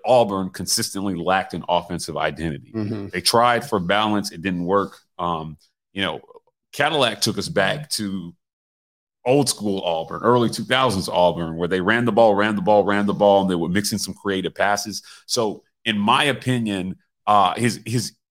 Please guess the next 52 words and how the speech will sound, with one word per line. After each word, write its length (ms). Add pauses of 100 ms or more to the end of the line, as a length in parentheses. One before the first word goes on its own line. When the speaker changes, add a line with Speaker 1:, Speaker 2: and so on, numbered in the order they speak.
(220)
Speaker 1:
his 380
answer 300
was 160
interesting. 640
Like 200
he 80
said, 160
"I've 140
called 240
plays 280
my 120
whole 200
life, 280 (1000)
but 280 (440)
there 80
are 60
some 160
guys 240
out 220
there 180
who 100
might 180
be 80
better 420
at 120
it 140
than 180
me, 360
and 420
maybe 280
I 160
can 160
improve 600 (320)
on 260
what 160
they 160
do 180
a 40
little 300
bit, 220
and 80
maybe 220
they 120
can 180
improve 320
on 120
what 120
I 140
do 200
a 20
little 220
bit." 280